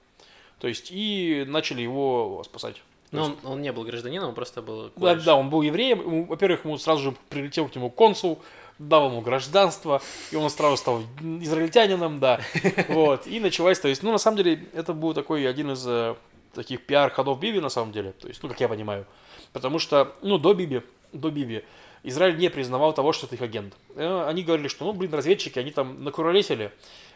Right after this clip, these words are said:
Speaker 1: Э, мы, как руководство страны, не давали им таких вообще поручений, вербовать кого-нибудь в Америке, в американских спецслужбах, мы вам доверяем, вы наши братья, там, ну, всё такое. Вот. Биби решил, что нужно разыграть эту карту,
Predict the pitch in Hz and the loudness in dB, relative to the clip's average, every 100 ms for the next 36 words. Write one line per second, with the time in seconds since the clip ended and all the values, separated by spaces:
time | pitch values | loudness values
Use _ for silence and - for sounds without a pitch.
0 | _ - 123 120 180 220 220 _ 139 - | _ 0 0 2 0 0 -4 _ -10 -6
1 | 123 135 143 123 123 127 120 160 220 170 | -8 -4 -4 -4 -6 -6 -2 2 2 2
2 | 127 - 123 117 113 107 - 123 - 233 | -2 -12 -12 -8 -6 -6 -4 -4 0 0
3 | 196 147 139 117 131 127 151 - 113 110 | 0 -4 -6 -8 -6 -2 -2 -2 -4 -2
4 | 156 160 - 123 - - - 120 120 120 | 0 0 -2 -6 -6 -20 -20 -8 -6 -4
5 | 127 - 107 - - 190 160 127 117 101 | -4 -6 -16 -18 -6 -2 -2 -2 -4 -4
6 | 107 127 147 127 113 104 107 113 139 - | -4 0 0 -2 -6 -6 -4 0 0 0
7 | 117 104 135 101 - 110 113 107 101 - | -4 -4 -8 -12 -10 -10 -6 -6 -6 -10
8 | - - - - - 131 127 113 147 269 | -20 -20 -20 -18 -8 2 2 2 -2 0
9 | 262 202 220 - 151 147 143 127 127 127 | 2 2 2 0 -2 -4 -4 -4 -2 -4
10 | - - 185 185 | -4 2 2 2